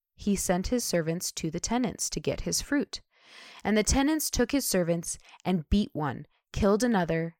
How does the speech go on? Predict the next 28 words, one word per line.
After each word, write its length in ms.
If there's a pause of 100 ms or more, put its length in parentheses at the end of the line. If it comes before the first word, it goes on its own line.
and 180
stoned 580
another. 540 (580)
Again, 540
he 260
sent 380 (100)
other 300
servants, 800 (380)
more 400
than 160
the 80
first, 580 (480)
and 140
they 80
did 180
the 100
same 360
to 100
them." 300 (600)
It's 160
commonly 380
understood 400
that 120
the 60
servants 560
were 120
the 60
prophets. 840